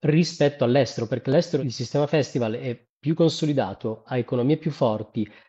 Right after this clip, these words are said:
ha dei modi di operare differenti, quindi è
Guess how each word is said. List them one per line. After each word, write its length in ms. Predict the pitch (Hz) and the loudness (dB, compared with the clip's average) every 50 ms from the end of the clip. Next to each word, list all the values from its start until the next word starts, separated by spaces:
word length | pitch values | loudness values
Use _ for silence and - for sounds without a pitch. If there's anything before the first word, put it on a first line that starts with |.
| _ _ _ _ _ _ _ _ _ - 143 | _ _ _ _ _ _ _ _ _ 0 2
ha 120 | 143 147 | 2 4
dei 180 | 131 147 147 147 | 4 4 4 6
modi 300 | 147 160 180 175 175 156 | 6 6 6 4 4 4
di 100 | 151 156 | 4 2
operare 920 | 143 139 - 151 143 147 151 151 147 139 135 127 123 120 117 - - _ | 2 2 2 2 4 4 4 4 4 4 4 6 6 4 4 0 -4 _
differenti, 680 | - 135 127 135 - - - 147 147 151 143 123 110 117 | -4 -2 -2 -2 -4 -2 0 2 4 6 4 4 2 -2
quindi 260 | - - 123 107 110 | -4 -4 -2 -2 -2
è 260 | 107 107 98 - _ | -4 -6 -8 -10 _